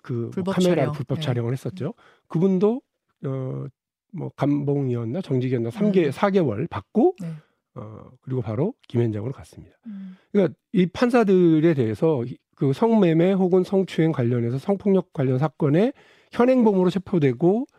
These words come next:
Speaker 1: 처벌을 받았음에도 불구하고 변호사 개업하는데 아무 문제가 없고,
Speaker 2: 음.
Speaker 1: 또 대한민국 최대 로펌으로 취업하는데 아무런 걸림돌을 갖지 않는,
Speaker 2: 음.
Speaker 1: 이런 게 정말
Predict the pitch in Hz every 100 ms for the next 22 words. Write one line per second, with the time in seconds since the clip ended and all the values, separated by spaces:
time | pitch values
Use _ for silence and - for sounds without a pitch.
0 | _ - 240 247 233 143 135 - 139 131
1 | - 113 117 104 104 170 277 _ _ _
2 | _ _ _ _ _ - 131 147 143 139
3 | 147 127 123 - 117 165 - 147 123 104
4 | 98 87 - - _ - 185 165 156 147
5 | 202 254 - _ _ - 143 139 139 -
6 | 226 208 156 - 135 131 127 131 - 190
7 | - 131 147 - 143 170 185 151 _ _
8 | 160 165 165 165 170 113 - 87 80 -
9 | _ 240 208 185 185 320 302 277 254 214
10 | 202 175 139 143 143 139 120